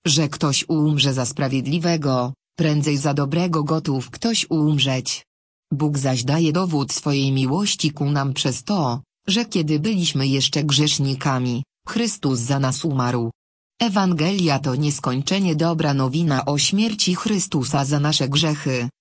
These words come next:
o Jego zmartwychwstaniu w chwale oraz o Jego nieustającej miłości i trosce o nas. Przez wiarę w Jego przelaną krew i Jego moc zmartwychwstania zostajemy wyzwoleni zarówno od kary za grzech,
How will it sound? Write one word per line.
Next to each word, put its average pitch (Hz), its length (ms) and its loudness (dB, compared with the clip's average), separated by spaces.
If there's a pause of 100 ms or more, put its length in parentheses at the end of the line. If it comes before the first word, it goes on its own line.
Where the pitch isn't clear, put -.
(120)
o 160 100 2
Jego 147 320 2
zmartwychwstaniu 147 920 0
w 147 80 -6
chwale 147 440 0
oraz 127 400 0
o 151 80 2
Jego 143 280 2
nieustającej 139 920 0
miłości 135 720 0
i 131 60 -2
trosce 143 600 0
o 135 80 0
nas. 117 440 0 (480)
Przez 139 280 0
wiarę 165 380 0
w 135 40 -2
Jego 147 300 0
przelaną 139 600 0
krew 139 300 -2
i 175 80 2
Jego 156 280 0
moc 151 240 0
zmartwychwstania 143 1080 0
zostajemy 139 640 0
wyzwoleni 139 580 0
zarówno 135 540 0
od 151 200 -2
kary 165 320 0
za 135 200 0
grzech, 143 640 0